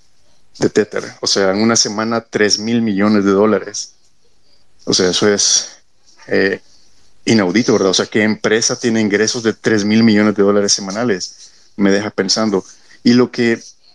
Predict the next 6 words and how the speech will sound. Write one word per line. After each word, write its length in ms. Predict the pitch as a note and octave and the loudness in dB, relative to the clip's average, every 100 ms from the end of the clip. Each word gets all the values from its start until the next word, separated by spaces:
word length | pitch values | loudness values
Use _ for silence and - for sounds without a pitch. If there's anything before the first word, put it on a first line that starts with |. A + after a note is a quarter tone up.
| - | 0
mi, 300 | B2 A#2+ A2+ | 4 4 2
lo, 380 | - - C3 D3 D3+ D3+ | -6 0 2 2 0 -2
mi 340 | C3 C3+ B2+ | 2 2 2
hipótesis 840 | - B2 B2+ D3+ D3 - C#3+ - - | -4 -2 0 0 -2 -4 -2 -2 0
es 360 | B2+ B2+ A#2+ - | 2 4 2 -2
que 540 | - A#2 A2 G#2 | -8 -6 -6 -6